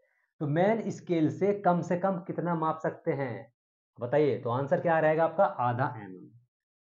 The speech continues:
जब ये हो कि man scale के बारह भाग और वर्नियर scale के पच्चीस भाग हो, तब ये दिया गया हो, तो answer आएगा कि man scale से हम आधा एमएम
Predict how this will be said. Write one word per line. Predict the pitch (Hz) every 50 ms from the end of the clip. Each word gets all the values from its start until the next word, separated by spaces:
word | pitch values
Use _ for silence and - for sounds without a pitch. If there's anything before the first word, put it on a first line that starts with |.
| _ _ _ _ _ _
जब | 123 131 156 156 139
ये | 139 143 160 170 151 131
हो | 110 101 - - - - - - _ _ _ _ _ _ _
कि | 113
man | 107 120 127 131 147 139
scale | 143 - 160 156 139 135
के | 147 120
बारह | 113 110 117 135 151 147
भाग | 143 165 180 190 190 -
और | 170 -
वर्नियर | 120 143 139 139 127
scale | 123 - 135 123 123
के | 123 -
पच्चीस | - 208 - - - 143 120
भाग | 117 101 92
हो, | 90 87 87 _ _
तब | 185 185 151
ये | 139 139 170 170 160
दिया | 135 131 120 113
गया | 104 101 95 92
हो, | 90 - - _ _ _ _ _ _ _ -
तो | 156
answer | 147 147 160 175 170 165 185 156
आएगा | 147 143 139 151 156
कि | 156 202 175
man | 147 147 151 165 160 156
scale | - - 156 147 139
से | 117 - 147
हम | 135 156 180 190 - - -
आधा | 123 123 123 120 139 156
एमएम | - 131 131 156 170